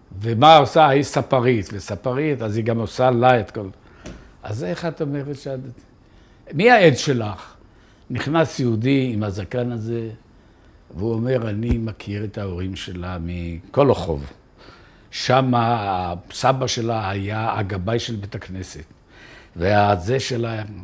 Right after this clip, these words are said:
"כן, אבל מה היא אומרת?" "אותה אני לא מכיר, אבל הסבא שלה." <laughs> "אתה יודע שהיא נוסעת בשבת?" "מה?"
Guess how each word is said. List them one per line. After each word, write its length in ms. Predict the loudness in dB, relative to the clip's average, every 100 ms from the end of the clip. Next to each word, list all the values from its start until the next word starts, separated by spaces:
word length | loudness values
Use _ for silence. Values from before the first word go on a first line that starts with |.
| -18 -12
"כן, 160 | -8 -4
אבל 180 | -4 -4
מה 160 | -4
היא 180 | -4 -6
אומרת?" 180 | -8 -12
"אותה 240 | -8 -6
אני 140 | -2 0
לא 140 | 0
מכיר, 520 | -2 -4 -4 -4 -4
אבל 300 | -8 -8 -4
הסבא 380 | -4 -6 -6 -6
שלה." 240 | -8 -8 -10 -8 -10 -10 -20
<laughs> 460 | -20 -20 -20 -20 -8
"אתה 100 | 2
יודע 300 | 4 4 2
שהיא 280 | 0 -2 -2
נוסעת 380 | -4 -4 -4 -4
בשבת?" 600 | -6 -8 -8 -6 -8 -12 -2
"מה?" 100 | 8